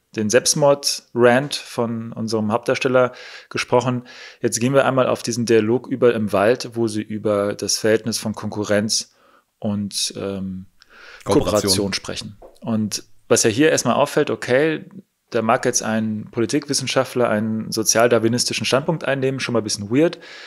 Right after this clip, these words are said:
Speaker 1: Da mag die Biochemikerin irgendwie einen sozialeren Standpunkt einnehmen, auch okay. Aber wenn man ja dann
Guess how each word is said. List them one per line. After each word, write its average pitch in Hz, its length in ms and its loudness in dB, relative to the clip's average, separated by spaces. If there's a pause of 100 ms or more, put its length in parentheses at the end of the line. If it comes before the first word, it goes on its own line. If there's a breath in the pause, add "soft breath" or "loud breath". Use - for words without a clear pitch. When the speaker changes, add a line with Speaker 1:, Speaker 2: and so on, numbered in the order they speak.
(200 loud breath)
Speaker 1:
Da 110 100 0
mag 117 260 2
die 117 160 -2
Biochemikerin 120 1040 2
irgendwie 110 320 0
einen 101 460 -4 (640 loud breath)
sozialeren 127 580 2
Standpunkt 127 540 -4
einnehmen, 117 260 0
auch 139 220 0
okay. 165 340 -4 (400 loud breath)
Aber 127 480 4
wenn 131 120 2
man 123 120 4
ja 120 120 8
dann 143 500 2